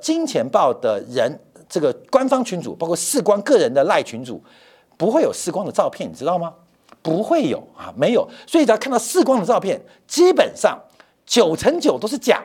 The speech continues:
的，所以请大家特别谨慎小心。因为我这几个月，我这样稍微做统计回归啊，这两三月我大概接到六七通电话，那被诈骗的少则是一百二十万，多的已经接近五百万，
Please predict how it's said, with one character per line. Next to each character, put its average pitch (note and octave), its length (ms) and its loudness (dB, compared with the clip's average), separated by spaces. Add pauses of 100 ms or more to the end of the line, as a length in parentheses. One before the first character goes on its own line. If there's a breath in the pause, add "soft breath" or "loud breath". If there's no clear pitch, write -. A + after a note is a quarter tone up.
的， - 180 -4
所 E3+ 160 -2
以 D3+ 60 0
请 A#2 260 -6
大 - 220 2
家 D#3+ 260 2 (220 loud breath)
特 B3 380 4
别 B2+ 300 -2
谨 B2 240 -6
慎 E3 160 0
小 B2+ 160 -2
心。 C3+ 240 -8 (280 loud breath)
因 D#4+ 80 2
为 B3+ 180 4 (240 loud breath)
我 E3 160 2
这 C4+ 160 2
几 - 180 -4
个 A2+ 80 -4
月， F#3 80 0
我 B2+ 120 4
这 - 80 2
样 F#3+ 80 0
稍 G#3+ 80 0
微 G#3 80 2 (160)
做 F3 180 -2
统 F#2+ 240 -10
计 - 100 -6
回 - 200 0
归 C3+ 180 2
啊， G#2+ 100 4 (300 loud breath)
这 C4+ 120 2
两 F3+ 180 2
三 F#3+ 160 -2
月 G3+ 40 0
我 G#2+ 120 0
大 C3+ 80 0
概 A#2+ 60 0
接 D#3+ 120 -6
到 B2+ 120 0
六 D#3+ 180 0
七 - 120 -8
通 C#3+ 140 -4
电 C3+ 160 -4
话， A2 240 0 (220 loud breath)
那 F3 320 0
被 F3 240 2
诈 - 260 2
骗 D3 220 -4
的 F#2+ 120 -4
少 G#2 280 -2
则 A#2+ 240 -4
是 B2+ 180 -10
一 F3+ 140 -10
百 E2 160 -2
二 A#2+ 80 -4
十 - 100 -12
万， A#2 180 0 (280 loud breath)
多 B3 180 4
的 G#3+ 100 -2
已 F#2 60 -6
经 F#2 100 -16
接 D3 140 -6
近 C3+ 100 -8
五 G#2+ 160 -10
百 - 200 2
万， B2 180 0